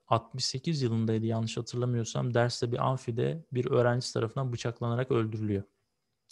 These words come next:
Yine çok, e, kötü bir kayıp. Muhittin Etüngü gibi. Profesördü Saffet hocamız. Allah uz-,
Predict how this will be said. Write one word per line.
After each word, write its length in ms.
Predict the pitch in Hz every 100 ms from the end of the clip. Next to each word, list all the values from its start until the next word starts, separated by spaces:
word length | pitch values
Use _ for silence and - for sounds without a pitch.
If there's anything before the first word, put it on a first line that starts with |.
| - -
Yine 180 | 135 131
çok, 380 | 139 - - -
e, 60 | 135
kötü 260 | 127 139
bir 60 | 127
kayıp. 380 | - 113 - - _ _
Muhittin 360 | 127 123 120 120
Etüngü 420 | 120 - 120 117
gibi. 360 | 113 110 131 175 _ - - _ -
Profesördü 640 | 131 139 131 151 127 113
Saffet 400 | - 110 - -
hocamız. 560 | 110 110 135 - - -
Allah 280 | 160 120 120
uz-, 200 | 120 120